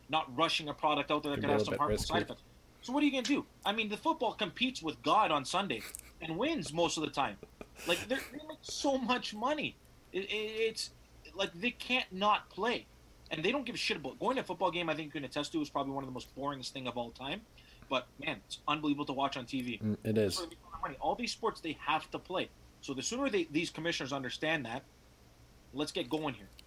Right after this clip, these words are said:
Speaker 1: Like,
Speaker 2: Well,
Speaker 1: come on.
Speaker 2: the thing with, about football, which makes it easier, it's like, sure, you test positive, you might have to sit out a game or two.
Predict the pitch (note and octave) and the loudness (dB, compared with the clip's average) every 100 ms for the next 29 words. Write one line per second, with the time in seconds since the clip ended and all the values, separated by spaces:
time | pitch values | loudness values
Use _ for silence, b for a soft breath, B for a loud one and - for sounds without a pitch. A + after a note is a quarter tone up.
0 | - A#2+ B2+ C#3 A#2 - - - C3 F3+ | -4 6 6 6 -2 -8 -8 4 8 12
1 | E3 A#2+ B2+ G#2 - B2+ - G2 G2+ - | 12 12 12 10 10 8 10 8 6 6
2 | A#2+ A2 G2 - A#2+ G#2+ G2 G2+ G#2+ G2 | 6 6 4 6 6 8 4 6 8 8
3 | G2 - b b b b b - - - | 6 -4 b b b b b -20 -10 0
4 | - A#2 G#2+ A2+ G2+ G#2+ A2+ A2 G#2+ F#2+ | 8 8 10 6 6 8 8 8 4 4
5 | G#2+ G#2 G#2 - G2 - G2+ F#2+ F#2 - | 4 4 4 2 0 4 4 4 2 4
6 | G2 G#2+ - G#2+ - A2 G#2+ A#2+ | 8 8 8 6 8 10 12 10